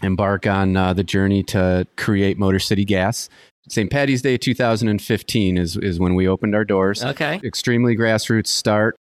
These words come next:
Speaker 1: You know, I mentioned the other night, it, it looked like, uh, homebrew on steroids in here when we first opened. We, uh, literally opened the doors because we ran out of money.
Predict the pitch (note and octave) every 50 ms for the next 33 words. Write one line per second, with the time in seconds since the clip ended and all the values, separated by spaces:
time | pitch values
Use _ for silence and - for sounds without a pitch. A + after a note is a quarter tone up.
0 | _ _ - G#2+ G2+ F#2 F2+ F#2 G2+ G2+ G2 - G#2 G2 F#2+ G2+ G2 G2 G2 F#2+
1 | F#2+ F#2+ G2 G2+ G2+ G2 F#2+ F#2+ - - G#2 G2 F#2 G2+ G2+ G2 - - G2+ F#2+
2 | F#2+ F#2+ - - G#2 F#2+ F#2 F2+ F2+ G#2+ G2+ G2+ G2 G#2 G#2 G#2 G2 F#2+ F#2 -
3 | - - A2 G2+ G2+ G2+ G2 G2 G2 F2+ F#2+ G2 F#2+ F2+ G#2+ F#2+ G#2 A#2 A2+ -
4 | - - - - - G#2 G2 G2 G2 F#2+ F2+ - G#2+ G2 F#2+ - - G#2 G2+ G2
5 | - A2 G#2+ A2+ A#2 - - _ _ _ _ - G2+ G#2+ G#2 G#2 G2+ G2+ G2 G2
6 | F#2+ F#2+ F#2 F#2+ F#2 F#2+ F#2+ G#2+ A#2+ A#2 B2 A#2 A2+ A#2 A2+ A#2 A2 - A2+ G#2+
7 | G2+ E2+ G#2+ G2+ G#2 A2 A#2 A2+ - G#2+ F#2 - G2+ F#2 G2 G2 F#2+ F#2+ F#2+ G2
8 | G2 G2 F#2 F#2+ F#2 F#2+ F2+ F2+ F#2 F#2+ G#2+ A#2 -